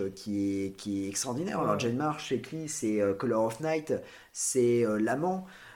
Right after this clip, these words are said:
Speaker 1: Euh, elle commençait à vraiment percer à Hollywood.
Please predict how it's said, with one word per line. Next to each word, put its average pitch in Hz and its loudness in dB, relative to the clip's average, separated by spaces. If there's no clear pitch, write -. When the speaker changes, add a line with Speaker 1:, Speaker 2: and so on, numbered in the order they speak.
Speaker 1:
Euh, 104 2
elle 143 -6
commençait 156 2
à 147 4
vraiment 139 0
percer 165 2
à 131 6
Hollywood. 127 2